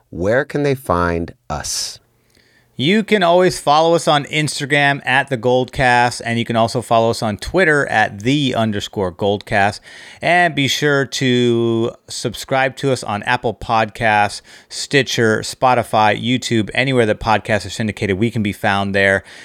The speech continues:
Speaker 2: And if you are on the YouTube, make sure to leave a like and a comment because that tells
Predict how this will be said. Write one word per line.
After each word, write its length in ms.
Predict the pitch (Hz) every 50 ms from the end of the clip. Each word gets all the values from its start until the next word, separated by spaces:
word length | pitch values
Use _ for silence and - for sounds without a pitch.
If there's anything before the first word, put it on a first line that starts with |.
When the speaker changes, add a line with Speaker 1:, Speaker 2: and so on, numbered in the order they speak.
| - - -
Speaker 2:
And 200 | - 117 117 113
if 120 | 107 -
you 100 | 117 117
are 100 | 135 175
on 140 | 190 175 151
the 100 | 135 117
YouTube, 320 | 113 120 107 - - 123
make 160 | 110 117 113 -
sure 140 | - 135
to 60 | 120 113
leave 160 | 113 110 98
a 60 | 104
like 360 | 98 98 104 107 110 - - -
and 120 | 113 104
a 40 | 98
comment 520 | - - 113 107 104 104 104 104 98 - - - - - -
because 260 | - - 113 104 90
that 180 | 110 101 -
tells 460 | - - 113 104 101 98 101 95 -